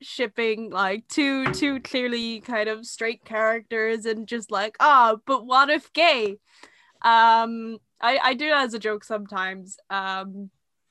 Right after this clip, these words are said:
but, uh, th-, this is definitely one where it's just like, "Uh, but what if gay?" But there's <laughs> definitely some reasoning behind it,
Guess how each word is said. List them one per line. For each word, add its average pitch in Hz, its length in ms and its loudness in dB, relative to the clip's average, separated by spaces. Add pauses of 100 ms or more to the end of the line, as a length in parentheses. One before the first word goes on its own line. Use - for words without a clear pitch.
(880)
but, 214 220 -2
uh, 202 300 0 (140)
th-, 254 160 -6
this 311 260 -2
is 370 160 -8
definitely 285 460 0
one 254 360 -2
where 262 200 2
it's 240 280 -2
just 277 200 -8
like, 247 280 -2
"Uh, 226 160 4
but 214 180 -4
what 226 160 4
if 247 180 -4
gay?" 233 220 -2
But - 220 -4
there's 392 260 2
<laughs> - 0 -
definitely 392 720 0
some 339 400 0
reasoning 330 440 0
behind 403 520 0
it, 508 140 -2